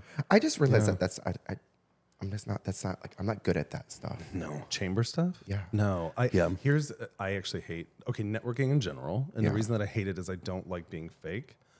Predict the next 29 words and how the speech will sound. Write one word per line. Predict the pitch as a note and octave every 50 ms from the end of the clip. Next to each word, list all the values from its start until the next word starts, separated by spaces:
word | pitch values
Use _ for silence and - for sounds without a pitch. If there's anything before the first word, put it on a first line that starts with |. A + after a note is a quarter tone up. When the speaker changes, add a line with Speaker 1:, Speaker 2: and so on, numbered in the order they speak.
| _ _ -
Speaker 2:
I | G2
like | G2 G#2 A2 G#2+
to | - B2
walk | A2 G2+ G2 F#2+ -
up | G#2 -
to | - -
people | - G#2 F2+ F#2+
and | F#2+ G2
be | G#2
like, | G2+ G2+ G#2+ G#2 -
"Tell | - - D3
me | D#3 D#3+
your | E3+ E3
life | D#3 D3+ C#3
story. | - - - C#3 C3+ D#3+ E3+ C#3+ - - - B2 C3+ C3+
Speaker 1:
Yeah. | - G#2+ F#2+ F2 E2 F2
Speaker 2:
What's, | - - - - - - A#2+
tell | - - D3
me | D#3+ E3 D3+
everything | D3 D3 D3+ C3+ - C#3+ A#2 A2
in, | A2+ A#2 -
inside." | A2+ A#2+ A#2+ - - G#2 E2+ D#2 - - A2+ B2 - _ _ _ _ _ - -
Speaker 1:
Yeah. | G#2 F#2+ A#2+
Speaker 2:
Uh, | A2+ A2 G#2+ -
and, | - A#2 G#2
but, | A#2 G2
but | A#2 A#2
they're | - A2+ A2
like, | G#2+ G#2+ G#2 G2+ - -